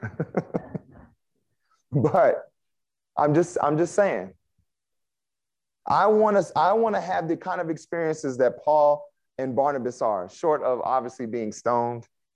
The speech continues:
or running out of, but you know what? Listen, when I was in India and that knock on the door came and I had to give my passport up and me and Miles was standing there and I looked at that brother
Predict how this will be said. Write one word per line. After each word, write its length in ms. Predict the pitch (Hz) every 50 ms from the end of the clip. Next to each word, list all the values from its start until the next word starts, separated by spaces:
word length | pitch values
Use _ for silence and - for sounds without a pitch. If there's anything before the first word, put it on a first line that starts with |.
| _ _ _
or 420 | - 110 107 107 107 104 95 82
running 300 | 82 113 123 123 123 117
out 200 | 113 113 113 113
of, 160 | 110 107 110 107 - _ _ _ _
but 180 | - 147 147 147
you 100 | 156 185
know 140 | 202 196 202
what? 300 | 202 202 202 202 - 131
Listen, 380 | 165 170 - - 113 95 78 - _ _ _ _
when 140 | - 127 135
I 100 | 147 165
was 160 | 180 165 151
in 100 | 156 -
India 460 | - 160 170 170 165 170 170 170 170 170 _ _ _ _ _ _ _ _
and 180 | 120 127 117 120
that 200 | 135 143 139 -
knock 280 | 139 135 143 160 160 160
on 100 | 156 151
the 80 | 143
door 360 | 139 143 147 156 156 151 156
came 500 | 156 - 165 160 160 160 160 165 170 165 - _ _ _
and 140 | - 127 131
I 100 | 139 156
had 140 | 165 147 131
to 60 | 123
give 240 | 120 135 143 147 147
my 160 | 151 143 143
passport 540 | 143 - 165 151 156 - - 165 156 151 156
up 200 | 156 151 - -
and 120 | 120 120
me 140 | 127 143 151
and 120 | 143 139
Miles 260 | 143 143 143 147 147 135
was 100 | 123 -
standing 260 | _ 147 147 151 151
there 140 | 151 156 147
and 100 | 127 127
I 100 | 139 139
looked 220 | 143 151 156 156
at 100 | 156 143
that 180 | 147 151 147 139
brother 320 | 147 156 156 151 160 165